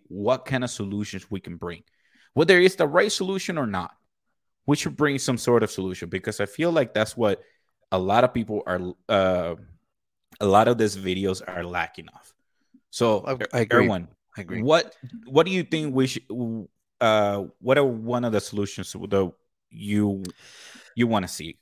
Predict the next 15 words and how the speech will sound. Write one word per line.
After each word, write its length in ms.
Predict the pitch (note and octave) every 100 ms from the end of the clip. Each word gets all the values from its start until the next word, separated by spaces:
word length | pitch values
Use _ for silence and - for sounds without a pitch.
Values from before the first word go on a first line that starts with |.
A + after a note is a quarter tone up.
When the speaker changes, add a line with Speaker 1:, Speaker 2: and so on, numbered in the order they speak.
| _
Speaker 1:
happening? 420 | F2+ D2+ A1 C2+ - _ _ -
Speaker 2:
So 460 | - F#3 F3 C#3+ - _ _ _
what 260 | C#3 D3 G3
I 80 |
do 120 | E3+ G3+
wanna 240 | F#3+ C3
see 260 | - A2 F2+
in 80 |
this, 360 | F2 F2+ - -
you 140 | F2+ F2+
know, 160 | F2
in 80 | D#2
this 140 | F#2+ -
scenario, 340 | E2+ C2 A#1 _ _ _ _ -
um, 480 | G2+ F#2 F2+ E2+